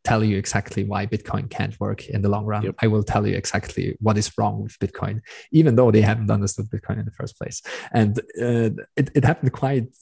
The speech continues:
Speaker 1: quite a few times with different, uh, public intellectuals.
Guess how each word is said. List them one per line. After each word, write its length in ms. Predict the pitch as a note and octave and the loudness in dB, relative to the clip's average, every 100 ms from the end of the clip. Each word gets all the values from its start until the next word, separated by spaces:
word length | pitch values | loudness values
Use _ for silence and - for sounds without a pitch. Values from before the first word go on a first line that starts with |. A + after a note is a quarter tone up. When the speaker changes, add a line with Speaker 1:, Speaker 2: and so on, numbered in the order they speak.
| - _ - | -20 _ -6
Speaker 1:
quite 240 | - B2 | 0 2
a 60 | A2 | 2
few 260 | - A#2+ | 0 -2
times 400 | A2+ A#2+ G#2+ A2+ | -2 -6 -6 -8
with 260 | G#2 G2+ - | -8 -10 -8
different, 440 | - - G#2+ G#2+ - | -6 -4 -4 -6 -8
uh, 40 | G2+ | -6
public 340 | - G#2+ G2+ | -2 0 2
intellectuals. 640 | G#2+ A#2 A2 - G#2 G#2+ | 2 0 0 0 -2 -2